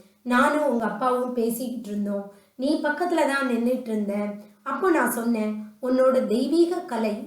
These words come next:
இறைவனுக்கே அர்ப்பணம் செய்யப்படணும்னு. உனக்கு ஞாபகம் இருக்கா?' அப்படின்னு பல்லவேந்திரர் சிவகாமி கிட்ட கேக்குறாரு. அவளும் ஒரு நிமிஷம் யோசிச்சு பார்த்துட்டு சொல்றா, 'ஆமா, எனக்கு ஞாபகம் இருக்கு' அப்படிங்கிறா.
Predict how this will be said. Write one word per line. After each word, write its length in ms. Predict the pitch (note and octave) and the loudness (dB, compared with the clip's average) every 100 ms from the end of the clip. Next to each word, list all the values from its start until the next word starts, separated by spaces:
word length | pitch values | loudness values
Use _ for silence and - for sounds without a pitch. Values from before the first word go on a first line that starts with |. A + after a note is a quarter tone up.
| - _ _ _ | -14 _ _ _
இறைவனுக்கே 720 | A#3 C#4 F#4+ G4 F#4 F4+ F#4+ G4+ | 0 4 6 6 4 4 4 4
அர்ப்பணம் 520 | B3+ A#3+ D#4+ E4 D#4+ C#4+ | 2 0 2 2 2 2
செய்யப்படணும்னு. 920 | C4+ C4 C4 A3 G#3+ G#3+ G#3+ G3 G3 - - _ | 4 4 2 0 0 0 -2 -2 -4 -6 -16 _
உனக்கு 320 | C#4 E4 - | 2 4 4
ஞாபகம் 540 | B3+ A#3 A4 F#4 F4+ C4+ | 2 4 4 4 4 2
இருக்கா?' 380 | A3 G#3+ G#3 G#3 - - - | 0 -2 -2 -2 -6 -14 -2
அப்படின்னு 400 | F4+ F4+ D4 A#3+ D#4+ | 0 2 2 0 0
பல்லவேந்திரர் 680 | D#4 F4 F4 B3+ G#3 B3 - | 2 2 2 2 0 -2 -2
சிவகாமி 400 | E4 E4 F4 C#4 | 0 2 2 0
கிட்ட 220 | - F#3 | -4 -6
கேக்குறாரு. 680 | C4+ C4 A3+ A#3 G3+ F#3+ F3+ - _ _ | -4 -2 -2 -4 -8 -10 -12 -16 _ _
அவளும் 420 | C#4+ F4 F4 F4 | 4 6 6 4
ஒரு 100 | C#4+ | 2
நிமிஷம் 360 | C4+ C#4+ C#4+ D#4 | -2 -4 -6 -4
யோசிச்சு 440 | D4 D4 D4+ - - | 0 2 0 -4 -2
பார்த்துட்டு 340 | B3+ A3 B3+ C4+ | -2 0 -4 -2
சொல்றா, 300 | B3+ A3+ G#3+ G#3+ G#3+ | -2 0 2 0 -2
'ஆமா, 280 | C4 D4 D4+ C#4 | -2 2 4 4
எனக்கு 260 | A#3 A3+ | 2 -2
ஞாபகம் 460 | A3+ G#3 G#3 G#3+ G#3+ | -2 0 0 -2 -2
இருக்கு' 340 | F#3+ G3 G3+ F#3 F3 - | -2 -4 -4 -6 -6 -8
அப்படிங்கிறா. 500 | A#3+ G#3 G3+ F#3 | -6 -4 -4 -6